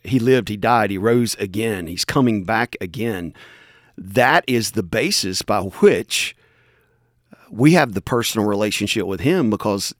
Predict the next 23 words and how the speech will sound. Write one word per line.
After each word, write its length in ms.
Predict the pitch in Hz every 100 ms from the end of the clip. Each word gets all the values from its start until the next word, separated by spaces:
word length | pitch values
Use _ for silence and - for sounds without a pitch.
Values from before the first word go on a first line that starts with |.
| -
now 280 | 110 110 104
by 180 | 98
faith, 760 | 90 - - 160 190 113 - - _ _ _ _ -
I, 380 | 107 101 107 -
I, 120 | 110
I 20 | 104
trust 560 | - - 170 175 -
in 220 | - 110 98
things 840 | - 185 160 117 110 113 - - _ _ _ -
that 160 | 110
I 100 | 113
can't 340 | 113 - 135 131
understand. 880 | 135 135 - - 123 143 - - _ _ _ _ _ _ _ -
I 100 | 120
trust 480 | - 180 185 -
in 160 | 143 123
things 540 | - 196 165 101 92
that 260 | - 95 - _ _ _ _ _ -
make 280 | 113 135
no 140 | 127 127
sense. 640 | - - 175 - - - - _ _ _ _ _ -
Um, 560 | 95 95 95 95 92 - _ -
in, 420 | 110 110 101 92